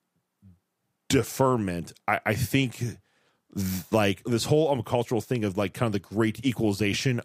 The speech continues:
of our culture, um, that there are very s-, there are strong Christian roots in that, and I think we should embrace that.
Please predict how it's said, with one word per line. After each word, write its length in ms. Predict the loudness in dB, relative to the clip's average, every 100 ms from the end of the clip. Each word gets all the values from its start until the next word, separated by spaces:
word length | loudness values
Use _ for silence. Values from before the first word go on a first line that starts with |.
| 0
of 440 | 0 2 -2 -6 -8
our 100 | -6
culture, 560 | -2 -2 0 -2 -2 -6 _ _ _ _ _ _ _ _
um, 540 | 2 2 0 -2 -6 -10 _ _ _ _ -6
that 560 | -4 -4 0 2 2 -2
there 340 | 0 2 4
are 80 | 2
very 560 | -2 -4 0 2 0
s-, 220 | -2 -4 -4 0
there 120 | 0
are 80 | 0
strong 600 | -4 -2 0 0 -2 -4 -10 _
Christian 500 | -2 0 0 -2 0
roots 420 | 2 2 0 -8 -6
in 240 | -4 -4 -2
that, 320 | -2 -4 -8 _ _ _ _ 0
and 100 | 2
I 80 | 2
think 180 | 0
we 100 | 0
should 360 | -2 0 0 0
embrace 640 | -2 -6 -4 -2 -2 -4 -10
that. 300 | -12 -14